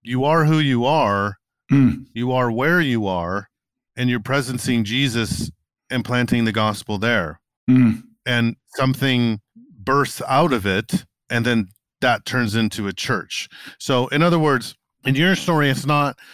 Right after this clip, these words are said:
Speaker 1: like the church dream came first and then I'm going to presence Jesus. It's the reverse. It's like, we're just gonna presence Jesus and plant the gospel, and then whatever comes out of that, right?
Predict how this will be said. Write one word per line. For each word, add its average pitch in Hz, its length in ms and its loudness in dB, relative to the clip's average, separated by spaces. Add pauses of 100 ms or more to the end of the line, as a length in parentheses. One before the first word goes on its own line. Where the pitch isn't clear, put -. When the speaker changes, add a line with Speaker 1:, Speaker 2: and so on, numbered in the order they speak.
Speaker 1:
like 127 280 -2 (180)
the 127 200 -4
church - 600 -4 (320)
dream 143 400 2
came 127 380 0
first 127 760 -4 (400)
and 120 280 0
then 151 540 2
I'm 120 260 0
going 113 320 0
to 104 240 -4
presence 101 520 -6
Jesus. 95 560 -6
It's - 320 -10
the 110 140 -8
reverse. 117 560 -2
It's - 160 -12
like, 110 220 -2 (360)
we're 160 120 0
just 185 200 -2
gonna 147 160 0
presence 123 500 -4
Jesus 131 520 -2
and 104 200 -2
plant 131 340 -2
the 110 60 -6
gospel, 113 640 -2 (460)
and 123 160 2
then 117 180 2
whatever 120 400 0
comes 110 400 -4
out 131 280 0
of 101 140 -2
that, 82 440 -8 (160)
right? 123 300 -4